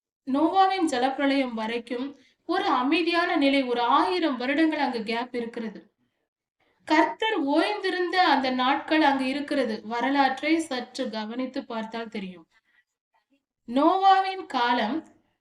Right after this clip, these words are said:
நோவாவின் ஜலப்பிரளயம் உண்டானது ஆயிரத்தி அறுநூத்தி ஐம்பத்தி ஆறாம் வருடம். நோவா ஐயாவிடம் கர்த்தர் பேசியது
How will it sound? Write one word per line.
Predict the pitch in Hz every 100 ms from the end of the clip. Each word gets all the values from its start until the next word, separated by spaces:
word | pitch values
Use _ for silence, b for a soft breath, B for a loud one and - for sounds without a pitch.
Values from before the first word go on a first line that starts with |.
| -
நோவாவின் | 247 302 311 320 320 320
ஜலப்பிரளயம் | 240 226 269 294 285 285 302 262
உண்டானது | 226 240 254 233 214 262 - b b -
ஆயிரத்தி | 226 285 311 311 - 330
அறுநூத்தி | 269 233 269 277 220 294
ஐம்பத்தி | 220 240 262 269 262
ஆறாம் | 220 214 247 240
வருடம். | 214 202 190 - _ _ _ _
நோவா | 233 269 320 381 339
ஐயாவிடம் | 262 240 214 208 294 320
கர்த்தர் | 277 262 - 339 320
பேசியது | 262 285 285 277 247 220